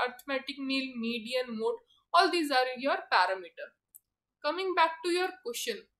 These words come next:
क्वेश्चन में ये नहीं पूछा है कि पैरामीटर कौन सा है इसमें,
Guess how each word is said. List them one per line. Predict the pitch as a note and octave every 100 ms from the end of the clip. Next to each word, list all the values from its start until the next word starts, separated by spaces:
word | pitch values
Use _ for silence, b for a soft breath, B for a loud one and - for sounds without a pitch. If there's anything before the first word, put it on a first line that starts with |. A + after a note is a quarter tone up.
| _
क्वेश्चन | B3+ D4
में | D#4 E4
ये | C#4
नहीं | D4 D#4+
पूछा | D#4+ D#4 D#4
है | D#4
कि | - F#4
पैरामीटर | - B3 G#3+ C4 D#4 E4 D#4+ D#4+
कौन | - A3+ A3
सा | A#3+
है | A#3+ G3+
इसमें, | F#3+ - -